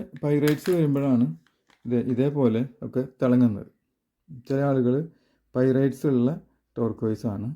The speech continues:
വാങ്ങാറ്. അങ്ങനെയുണ്ട്. ചില ആളുകൾക്ക് പൈറൈറ്റ്സ്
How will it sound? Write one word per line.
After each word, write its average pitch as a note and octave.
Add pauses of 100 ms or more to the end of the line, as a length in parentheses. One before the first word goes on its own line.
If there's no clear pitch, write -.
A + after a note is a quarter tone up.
(340)
വാങ്ങാറ്. G#2+ (720)
അങ്ങനെയുണ്ട്. B2+ (300)
ചില B2 (100)
ആളുകൾക്ക് C3 (140)
പൈറൈറ്റ്സ് C#3+